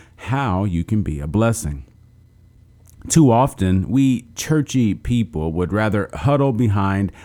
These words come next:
our stained glass masquerade. That's easier than putting our reputations and egos on the line as we seek to encounter those in need. The older brother in the parable was too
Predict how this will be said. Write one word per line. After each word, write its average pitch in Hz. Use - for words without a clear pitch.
our 78
stained 117
glass 85
masquerade. 76
That's 107
easier 104
than 87
putting 104
our 87
reputations 95
and 76
egos 98
on 78
the 76
line 80
as 85
we 90
seek 110
to 90
encounter 90
those 71
in 82
need. 95
The 107
older 139
brother 123
in 95
the 90
parable 87
was 107
too -